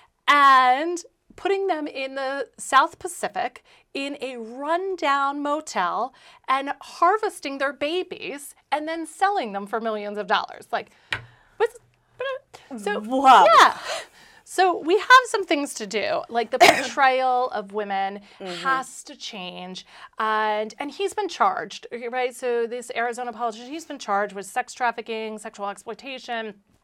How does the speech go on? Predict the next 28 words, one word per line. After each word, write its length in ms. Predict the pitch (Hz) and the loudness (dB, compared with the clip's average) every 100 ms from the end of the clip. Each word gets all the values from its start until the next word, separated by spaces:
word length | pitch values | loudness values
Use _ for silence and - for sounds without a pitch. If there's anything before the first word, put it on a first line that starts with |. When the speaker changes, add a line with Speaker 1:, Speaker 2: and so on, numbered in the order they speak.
| - - | -20 -10
Speaker 1:
you 80 | 233 | -6
know, 160 | 214 | -6
sale 380 | 202 - 233 233 | -8 -4 -2 0
of 140 | 226 220 | -2 -6
a 60 | |
human, 400 | 208 233 226 226 | -10 -10 -6 -6
uh, 140 | 214 208 | -4 -2
all 220 | 247 269 247 | 2 0 0
those 300 | 220 220 - | -4 -4 -6
things. 440 | 214 220 240 226 _ _ - - _ _ _ - | -8 -8 -12 -20 _ _ -20 -20 _ _ _ -10
But 140 | 302 | -6
there 160 | 330 330 | -4 -6
has 400 | - 330 320 - | -6 -8 -8 -10
to 80 | 311 | -10
be, 280 | 294 254 247 _ _ _ _ - | -8 -8 -10 _ _ _ _ -12
uh, 80 | - - | -12 -12
some, 320 | - 285 302 - | -12 -10 -12 -12
we 140 | 247 | -12
have 160 | 320 311 | -10 -8
to 80 | 311 | -10
hold 520 | - 226 233 226 220 _ _ | -4 -2 0 -2 -4 _ _
society 800 | - 233 - 214 214 214 196 190 190 | -18 -16 -8 -2 -2 -2 -4 -6 -8
accountable 600 | 190 208 202 190 175 175 | -12 -8 -8 -8 -10 -12
for 160 | - 190 | -12 -8
how 260 | 214 196 | -2 -2
we 140 | 196 190 | -2 -6
look 240 | 185 180 | -8 -6
at 320 | 190 185 185 | -4 -2 -4